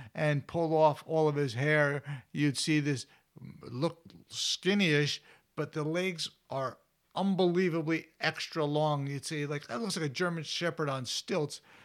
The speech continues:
And then you look at the size of his paws, and his paws are huge, and you go, "Well, why?" Well, think about this, how difficult it is for a deer to move in the snow. His hooves have to go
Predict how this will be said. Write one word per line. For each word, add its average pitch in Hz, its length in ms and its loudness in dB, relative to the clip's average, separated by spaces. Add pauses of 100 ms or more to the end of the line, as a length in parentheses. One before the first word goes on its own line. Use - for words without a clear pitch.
(100)
And 151 160 -4
then 202 160 2
you 190 120 2
look 180 180 -4
at 160 60 -8
the 156 100 -2
size 156 420 -4
of 156 80 -4
his 143 160 -4
paws, 104 600 -8 (240)
and 160 80 -8
his 151 140 -6
paws 180 440 -2
are 160 80 -2
huge, 160 380 -4
and 147 100 -4
you 143 60 -6
go, 143 420 -8
"Well, 156 240 -2
why?" 175 460 -2 (260)
Well, 170 140 0
think 196 220 0
about 147 320 -2
this, 95 320 -8 (480)
how 151 240 2
difficult 175 580 0
it 151 100 0
is 151 220 2
for 139 260 -6
a 127 180 -4
deer 143 580 0 (220)
to 143 120 -4
move 131 320 -2
in 123 80 -4
the 127 100 -4
snow. 113 520 -4 (200)
His 131 200 -4
hooves 139 320 2
have 139 140 -6
to 131 60 -12
go 113 200 -8